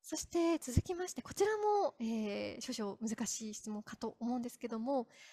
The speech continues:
えー、介護事業への取り組みをされている点、えー、驚きました。この他に記者だからできる社会問題や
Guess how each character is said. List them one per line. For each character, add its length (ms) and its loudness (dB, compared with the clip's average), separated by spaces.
え 80 -2
ー、 280 -2
介 240 2
護 160 -6
事 200 -4
業 180 2
へ 60 2
の 120 -2
取 180 -4
り 40 -4
組 320 -4
み 80 -2
を 120 -4
さ 140 -4
れ 80 2
て 260 -4
い 40 -4
る 180 -4
点、 320 0
え 100 -2
ー、 20 -2
驚 200 0
き 140 -4
ま 120 -2
し 60 -4
た。 180 4
こ 120 -2
の 80 2
他 280 -2
に 200 -2
記 140 4
者 140 2
だ 120 -2
か 140 -4
ら 140 -2
で 80 -4
き 200 -6
る 180 6
社 160 -6
会 200 0
問 220 -6
題 220 0
や 140 4